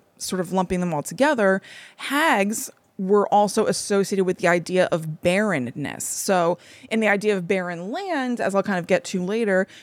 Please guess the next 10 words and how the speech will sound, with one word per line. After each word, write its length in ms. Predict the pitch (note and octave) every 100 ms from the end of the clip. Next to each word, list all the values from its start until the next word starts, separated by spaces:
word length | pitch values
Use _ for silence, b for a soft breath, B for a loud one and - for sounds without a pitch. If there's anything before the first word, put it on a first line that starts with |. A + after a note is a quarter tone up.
| -
but 120 | G#3+
that 180 | G#3+ G3+
could 180 | G#3+ G3+ -
also, 800 | F#3 F#3+ - F#3+ F#3 F3+ F3 - -
uh, 260 | E3+ D#3
play 320 | - - F3 E3
into 500 | F3 E3 - F#3 F3
the 340 | E3 E3+ E3 -
idea 460 | E3+ D#3 E3 E3 D#3+
of 380 | - E3 D#3